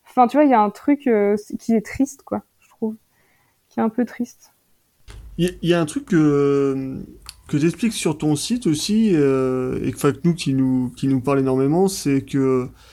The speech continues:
Speaker 2: c'est que tu crois en la nécessité de l'ombre pour que la lumière existe. Euh, est-ce que tu trouves que dans notre société actuelle, on, on a tendance justement à mettre de côté cette obscurité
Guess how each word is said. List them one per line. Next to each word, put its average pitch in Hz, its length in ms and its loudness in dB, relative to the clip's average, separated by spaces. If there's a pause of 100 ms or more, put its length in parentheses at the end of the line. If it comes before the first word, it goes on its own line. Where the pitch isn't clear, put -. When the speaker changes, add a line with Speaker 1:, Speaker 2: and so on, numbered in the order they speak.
(140)
Speaker 2:
c'est 151 120 -4
que 147 60 -4
tu 165 100 -2
crois 180 180 0
en 196 40 6
la 175 100 4
nécessité 151 520 -2
de 151 140 2
l'ombre 160 520 2
pour - 200 -8
que 143 120 -4
la 139 60 2
lumière 156 540 0
existe. 147 640 -2 (600)
Euh, 131 280 2
est-ce 147 160 -2
que 196 80 -2
tu 190 160 0
trouves 214 240 2
que 175 100 0
dans 151 160 4
notre 151 180 2
société 156 440 -2
actuelle, 202 420 0
on, 156 160 0
on 147 140 -2
a 139 80 0
tendance 180 580 0
justement 165 380 0
à 147 80 4
mettre 165 320 2
de 170 80 2
côté 165 500 0
cette 165 260 -6
obscurité 151 760 -2